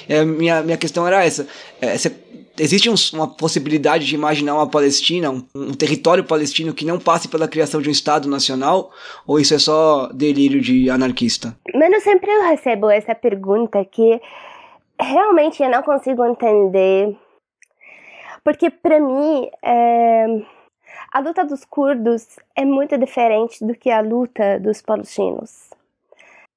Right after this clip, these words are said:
Speaker 2: É, a luta dos curdos é mais complicada.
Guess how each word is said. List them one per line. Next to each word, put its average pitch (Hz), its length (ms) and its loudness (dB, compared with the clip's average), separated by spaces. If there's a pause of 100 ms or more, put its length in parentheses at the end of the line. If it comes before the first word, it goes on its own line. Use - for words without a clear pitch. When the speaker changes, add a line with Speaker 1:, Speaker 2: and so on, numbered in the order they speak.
(160)
Speaker 2:
É, 247 640 4 (520)
a 269 140 2
luta 349 220 -4
dos 339 160 -10
curdos 285 440 -6 (160)
é 269 80 0
mais 269 320 0
complicada. 220 760 -6